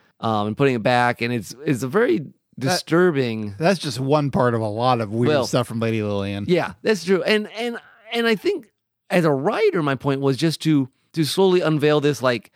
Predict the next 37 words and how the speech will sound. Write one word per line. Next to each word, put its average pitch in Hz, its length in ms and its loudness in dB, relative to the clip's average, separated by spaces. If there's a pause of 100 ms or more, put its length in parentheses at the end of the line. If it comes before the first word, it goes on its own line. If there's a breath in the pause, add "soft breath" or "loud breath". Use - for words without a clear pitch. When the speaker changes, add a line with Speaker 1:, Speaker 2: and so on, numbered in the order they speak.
(120 soft breath)
Speaker 1:
what 175 140 2
you 175 60 -2
thought 196 180 0
was 170 120 2
a 143 80 2
good 170 320 0
person, 117 400 -4
there's 135 180 0
something 131 560 -2
deeply 170 520 0
wrong 120 460 2
here. 98 460 -8 (100)
Speaker 2:
Mm-hmm. 110 260 -2
Speaker 1:
And 98 100 -4
hopefully 160 440 2 (180 soft breath)
you 175 120 0
didn't 160 180 0
just 123 160 -4
see 180 200 0
it, 139 100 -6
but - 120 -16
you 127 240 -12 (120)
felt - 440 -2
it. - 160 -2 (280)
Speaker 2:
Uh-huh. 107 280 -8 (300)
And 170 120 0
I 151 80 4
guess 160 300 0
your 135 160 2
other 151 300 4
example 113 720 2
would 107 200 0
be 113 240 2
from 110 540 -2
Strin 127 340 -2
and 104 160 -2
Fred, 101 540 -2